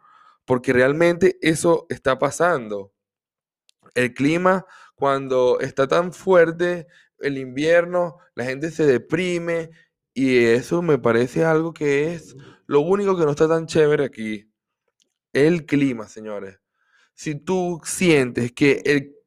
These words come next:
clima en el sitio en el que estás es lo máximo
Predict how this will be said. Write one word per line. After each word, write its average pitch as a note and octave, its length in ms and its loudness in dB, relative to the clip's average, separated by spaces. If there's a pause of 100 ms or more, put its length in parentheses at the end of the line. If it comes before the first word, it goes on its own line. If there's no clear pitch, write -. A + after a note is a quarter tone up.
(160)
clima C#3+ 600 0
en C#3 180 -10
el C3+ 120 -6
sitio C#3 480 -8
en C3 60 -10
el C3 100 -12
que C3+ 100 -8
estás B2+ 520 -4 (960)
es D#3+ 160 4
lo F#3 160 6
máximo F#3+ 1000 -2